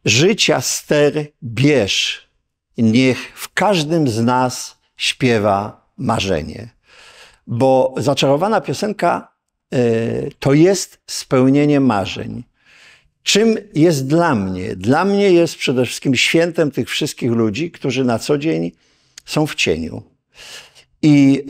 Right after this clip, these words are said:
to nie dlatego, że, e, są niepełnosprawni, tylko dlatego, że nikt się do nich nie zwraca, że oni są lekceważeni. I tu nagle,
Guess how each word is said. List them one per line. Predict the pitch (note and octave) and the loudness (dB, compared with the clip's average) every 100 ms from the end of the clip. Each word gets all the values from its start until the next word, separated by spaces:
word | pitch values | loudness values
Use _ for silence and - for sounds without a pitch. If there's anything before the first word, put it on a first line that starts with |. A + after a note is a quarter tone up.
| - | -2
to | C3+ | 2
nie | F3 | 2
dlatego, | D4 A#3 D#3 D3 A#2+ A#2 G#2+ G2 G#2+ _ _ _ | 2 0 0 0 2 4 4 2 0 _ _ _
że, | - - - A2 A2+ G#2 G2+ G#2+ _ _ _ _ - | -8 -4 0 2 2 2 2 0 _ _ _ _ -8
e, | G#2 F#2+ F#2+ G2+ G2 F#2+ G2 G#2+ - - | -4 -4 -4 -6 -8 -8 -10 -12 -16 -8
są | - C#3 | -2 2
niepełnosprawni, | C3+ C3 C3 B2+ A#2+ - C3+ C3 B2+ A#2 A#2 A2 A2 - - _ _ _ _ _ | 2 2 2 2 0 -2 0 2 2 2 0 0 -6 -16 -20 _ _ _ _ _
tylko | - C#3 D#3+ | -4 0 0
dlatego, | C#3+ D3 G#3 G3+ | 0 0 0 2
że | D#3+ | 0
nikt | E3+ G3+ A3 - - | 2 0 -2 -8 -6
się | - E3 | -2 2
do | F3 | 2
nich | F#3 F3 | 0 -2
nie | F#3+ E3+ | 0 0
zwraca, | D#3+ F#3 G#3 - - G2 C3 _ - - - | 0 0 0 -4 -12 -14 -16 _ -20 -16 -2
że | C#3+ | 2
oni | E3+ F#3 | 2 2
są | F#3+ | 2
lekceważeni. | F#3 F#3+ - F#3 F#3 D3+ G#2+ A2 A#2+ C3 _ _ _ _ | 2 2 0 0 2 0 -2 -4 -10 -14 _ _ _ _
I | - | -2
tu | D#3 A#3+ | 2 2
nagle, | G#3 D3 A2 A2 A#2+ D3+ C#4+ | 4 0 -2 0 0 0 -4